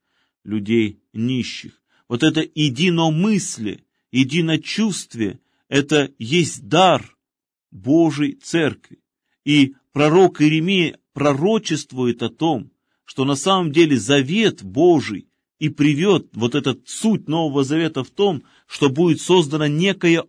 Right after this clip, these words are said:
общность, которая будет жить одним духом и одним сердцем. Это уже пророчество не только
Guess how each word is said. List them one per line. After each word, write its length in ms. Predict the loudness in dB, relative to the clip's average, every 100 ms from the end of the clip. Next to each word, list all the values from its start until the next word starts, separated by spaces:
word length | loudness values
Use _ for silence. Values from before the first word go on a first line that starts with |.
| -4
общность, 960 | 0 0 -2 -10 -6 -6 -8 -18 -20 _ _ _ _ -8
которая 400 | -4 2 4 4
будет 400 | 2 -2 0 0
жить 360 | 2 -2 -2 -2
одним 800 | -2 0 0 2 2 2 0
духом 560 | 2 2 2 -4 -10 -10 _ _ _
и 120 | 0
одним 500 | 4 2 0 -2 -2
сердцем. 640 | -4 0 0 0 -10 -20 -20 _ _
Это 220 | -2 2
уже 180 | 4 4
пророчество 640 | 2 2 4 2 -2 -2 -2
не 180 | 0
только 560 | -2 2 2 2 -2 -6